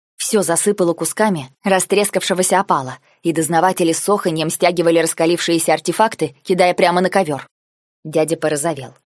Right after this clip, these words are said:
Цвет лица вернулся в норму, и по напряжённой морщинке между бровей было видно,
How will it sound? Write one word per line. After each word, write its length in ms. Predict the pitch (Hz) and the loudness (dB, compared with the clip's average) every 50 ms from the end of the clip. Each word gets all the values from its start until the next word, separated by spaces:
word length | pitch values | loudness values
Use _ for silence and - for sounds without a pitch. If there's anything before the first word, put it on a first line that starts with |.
| _ _ _ _ | _ _ _ _
Цвет 300 | - - 208 233 240 240 | -6 0 0 2 2 2
лица 340 | 233 220 220 220 - 240 247 | 0 0 0 2 2 2 2
вернулся 480 | 220 208 196 190 202 214 208 - - 208 | 2 2 0 0 0 -2 -2 0 -2 -2
в 100 | 196 190 | 0 0
норму, 460 | 175 156 143 147 139 143 139 131 - _ _ _ - - - | 0 0 0 -2 -2 -6 -8 -10 -12 _ _ _ -20 -10 -6
и 100 | - 214 | -2 0
по 100 | 214 220 | 2 2
напряжённой 560 | 226 214 233 233 240 226 254 240 240 233 233 | 2 2 2 2 2 4 2 2 2 2 2
морщинке 520 | 220 208 208 208 - - 240 220 - - 208 | 2 2 2 2 0 0 0 -2 0 0 0
между 260 | 208 208 190 185 196 | 0 0 0 0 0
бровей 320 | 190 202 202 202 233 233 | 2 2 2 4 2 2
было 220 | 196 185 196 208 202 | 2 2 2 2 2
видно, 420 | 208 269 262 190 185 156 135 | 2 0 -2 -2 -4 -4 -6